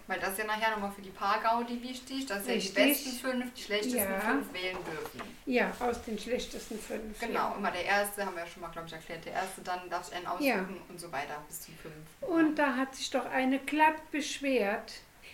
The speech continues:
Speaker 2: weil sie Fünfte war bei diesem Spiel,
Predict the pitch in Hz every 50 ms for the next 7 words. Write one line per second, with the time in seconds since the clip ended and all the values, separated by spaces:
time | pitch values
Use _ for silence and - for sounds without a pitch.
0 | - - - 254 254 254 254 - 285 285 269 - - - - 370 381 381 381 359
1 | 359 - - - - 233 208 190 208 208 202 202 202 - 233 233 233 - 269 240
2 | 233 214 - 233 226 214 - - - - 247 220 220 233 226 233 262 294 302 302